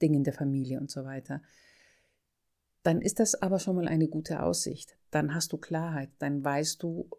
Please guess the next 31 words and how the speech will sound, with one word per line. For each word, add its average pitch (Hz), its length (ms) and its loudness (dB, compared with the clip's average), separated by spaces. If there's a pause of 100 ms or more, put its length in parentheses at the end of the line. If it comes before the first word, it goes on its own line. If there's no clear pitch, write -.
was 156 200 -2
zum 160 140 -2
Beispiel 143 380 -4
jetzt 143 420 -4 (160)
dein 143 200 0
Ziel 180 280 0
sein 131 260 0
kann, 135 400 -4 (340)
welche 170 460 8
kleinen 185 680 6
Schritte 156 480 0
im 151 220 0
Rahmen 139 300 0
deiner 135 180 -2
Möglichkeit 131 640 -4
du 143 120 -4
bis 135 220 -6
dahin 139 340 -6
tun 143 300 -4
kannst. - 560 -10 (720)
Und 160 140 0
vielleicht 165 360 0
fällt 190 260 2 (1200)
dir 165 380 0
dann 170 500 4 (200)
mit 175 420 4
dieser 156 320 0
Aussicht 143 560 -2
auch - 140 -8
vieles 135 420 -4
leichter. 135 540 -10